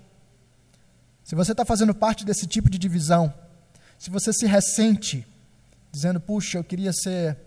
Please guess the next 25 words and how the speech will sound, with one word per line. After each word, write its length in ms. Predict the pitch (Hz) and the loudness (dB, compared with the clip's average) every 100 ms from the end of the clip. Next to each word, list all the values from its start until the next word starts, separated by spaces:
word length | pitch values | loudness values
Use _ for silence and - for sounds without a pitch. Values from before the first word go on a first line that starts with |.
| - - - - - _ _ _ _ _ _ | -20 -20 -20 -20 -20 _ _ _ _ _ _
não 80 | 220 | -8
sei, 400 | - 165 160 147 | -4 0 0 -2
eu 60 | |
queria, 400 | 147 185 185 165 - - - - _ _ - | -4 -4 -2 -2 -6 -16 -20 -20 _ _ -20
é, 260 | 165 160 165 - | -20 -20 -20 -20
falar 400 | - 202 170 170 | -8 -4 0 0
melhor. 520 | 170 160 143 147 - - - _ _ _ _ _ _ _ _ _ _ | 0 -2 -2 -4 -6 -16 -20 _ _ _ _ _ _ _ _ _ _
Eu 80 | 147 | -8
queria 180 | 185 180 | -4 -2
ser 160 | - | 0
mais 340 | 175 190 208 202 | 2 4 4 2
como 460 | 202 202 190 151 - - - | 0 2 2 0 -4 -14 -6
tal 140 | 180 | -4
pessoa, 540 | 170 160 - - 185 156 | -2 -4 -4 -6 -4 -4
mais 280 | 156 190 - | -2 -2 -2
como 200 | 190 180 | 0 0
aquela 260 | 170 180 | 0 0
outra 300 | 170 180 170 | 0 0 -4
pessoa." 600 | 165 147 - 165 160 139 120 - _ _ _ _ _ _ _ _ _ _ _ _ _ _ _ _ - - | -10 -10 -8 -6 -4 -4 -8 -18 _ _ _ _ _ _ _ _ _ _ _ _ _ _ _ _ -16 -4
Lembre-se 360 | 170 175 165 | -2 -2 -2
do 80 | 180 | 0
ensino 380 | 170 - 196 196 | 0 2 -2 -2
do 80 | 165 | -4
apóstolo 440 | - 156 - 143 | -2 -2 -2 -6
Paulo. 400 | 127 131 123 117 | -8 -8 -8 -10